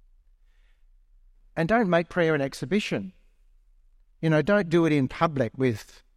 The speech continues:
fancy words and everyone looks at you and think, "What a great prayer you are." He says, "Don't do that, but just pray to your Heavenly Father, uh, o-, often on your own."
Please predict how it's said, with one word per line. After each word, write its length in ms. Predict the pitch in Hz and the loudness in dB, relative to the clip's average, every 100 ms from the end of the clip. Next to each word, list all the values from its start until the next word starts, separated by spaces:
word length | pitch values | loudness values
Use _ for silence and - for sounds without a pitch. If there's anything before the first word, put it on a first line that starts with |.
| _ _ | _ _
fancy 520 | - 156 151 - 127 | -2 -2 -2 -4 -2
words 340 | 120 135 131 | 0 0 0
and 100 | 131 | 0
everyone 220 | 147 143 131 | 2 2 0
looks 220 | 151 156 | 0 -4
at 80 | 139 | -2
you 160 | 143 | 0
and 120 | 135 | 0
think, 240 | 123 123 131 - _ | 0 -2 -4 -10 _
"What 160 | 160 143 | -4 -4
a 40 | |
great 360 | 117 151 170 160 | -2 -2 -4 -6
prayer 380 | - 131 151 151 | -6 -2 0 0
you 280 | 123 113 | 0 0
are." 360 | 110 95 87 110 _ _ _ _ _ _ _ _ _ | -2 -4 -8 -16 _ _ _ _ _ _ _ _ _
He 60 | - | -4
says, 140 | 156 | -4
"Don't 280 | 147 202 208 | 0 0 0
do 160 | 156 127 | -2 -2
that, 260 | 104 101 - _ _ _ - _ _ _ _ _ _ _ | -2 -6 -12 _ _ _ -20 _ _ _ _ _ _ _
but 120 | - 143 | -8 -2
just 220 | 160 - | -2 -2
pray 200 | 170 165 | -2 0
to 60 | |
your 160 | 131 123 | 0 0
Heavenly 320 | 143 120 113 | 0 0 -2
Father, 500 | - 123 117 101 95 _ _ _ _ - | -2 -2 -2 -4 -8 _ _ _ _ -8
uh, 160 | 117 - | -6 -6
o-, 140 | - - | -10 -12
often 280 | - 131 | -6 -2
on 120 | 113 113 | 0 0
your 160 | 113 | 0
own." 340 | 131 117 104 | 0 -2 -6